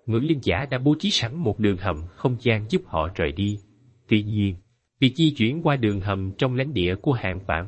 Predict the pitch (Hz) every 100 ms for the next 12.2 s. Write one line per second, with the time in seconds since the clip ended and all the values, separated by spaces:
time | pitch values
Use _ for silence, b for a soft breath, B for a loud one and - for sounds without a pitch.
0 | 110 123 131 123 95 - 104 95 98 92
1 | - 131 139 127 113 104 127 85 73 85
2 | - _ _ 135 120 85 110 185 - _
3 | - 113 170 165 160 180 113 107 175 -
4 | 82 - 120 127 120 _ _ _ - 113
5 | 120 110 110 170 117 123 156 143 127 131
6 | 180 185 - 110 101 92 151 - 104 147
7 | 110 95 90 117 98 98 123 127 190 -
8 | 127 110 127 165 - _ _ - 156 151
9 | 127 147 - 92 92 80 95 101 - 123
10 | 180 190 _ _ _ 123 123 - 131 131
11 | - 156 175 202 143 131 101 110 101 95
12 | 101 98